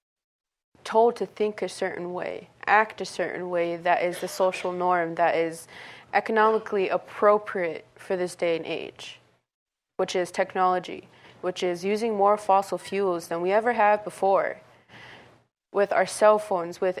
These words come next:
everything you use today, everything, to your coffee, to your cars, to even your clothes. Fossil fuels have been used to make those.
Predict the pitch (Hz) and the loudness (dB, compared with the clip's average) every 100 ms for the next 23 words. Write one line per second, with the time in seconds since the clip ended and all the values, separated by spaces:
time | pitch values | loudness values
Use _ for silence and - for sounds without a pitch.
0 | - 202 226 254 247 226 226 202 - _ | 0 2 4 2 -2 -2 -2 -4 -8 _
1 | - 190 202 226 233 226 175 202 208 - | -14 -6 -4 -2 -4 -6 -4 -4 -4 -8
2 | - 170 180 185 208 254 - _ _ _ | -12 -2 0 2 0 -6 -12 _ _ _
3 | _ _ _ _ _ _ _ - 214 220 | _ _ _ _ _ _ _ -2 2 2
4 | 214 - 175 165 - 208 208 208 208 214 | -2 -4 -6 -6 -6 -4 -4 2 4 4
5 | 214 226 226 220 - 196 185 170 - 202 | 2 -4 -4 -4 -6 -4 -4 -2 4 6
6 | 196 202 202 190 - - - - - - | 8 6 2 -4 -16 -20 -18 -18 -18 -20
7 | - - _ _ _ - 220 240 226 240 | -20 -20 _ _ _ -10 -4 -2 0 2
8 | 208 185 - 202 180 113 - - - - | 2 0 4 6 6 2 -8 -18 -18 -20
9 | _ - 202 214 240 220 220 220 220 - | _ 2 4 4 0 -4 -2 0 -2 -6
10 | - - _ _ - 220 226 220 226 220 | -16 -18 _ _ -2 4 4 4 -2 0
11 | 233 226 - 196 196 220 - 175 95 190 | -2 -4 -6 -2 -2 -2 -6 -4 -6 -12
12 | - | -16